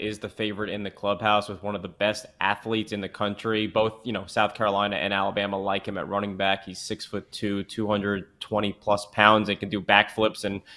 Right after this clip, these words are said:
and he's a state record holder in Mississippi for high jumps. So he's, he's an athlete, let's put it that way. Um,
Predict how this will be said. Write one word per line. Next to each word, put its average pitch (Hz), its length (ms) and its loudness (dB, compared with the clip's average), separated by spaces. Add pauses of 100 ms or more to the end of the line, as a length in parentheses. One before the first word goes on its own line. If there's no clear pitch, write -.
(120)
and 107 180 -2
he's 107 200 0
a 101 60 -2
state 117 300 2
record 113 300 4
holder 104 300 2
in 107 80 2
Mississippi 110 500 0
for 101 180 0
high 120 200 8
jumps. 101 280 -2
So 107 140 2
he's, 120 240 2 (240)
he's 160 160 8
an 175 80 8
athlete, 120 460 4
let's 113 160 0
put 131 120 -4
it 117 120 0
that 120 240 6
way. 90 260 -2 (380)
Um, 104 340 2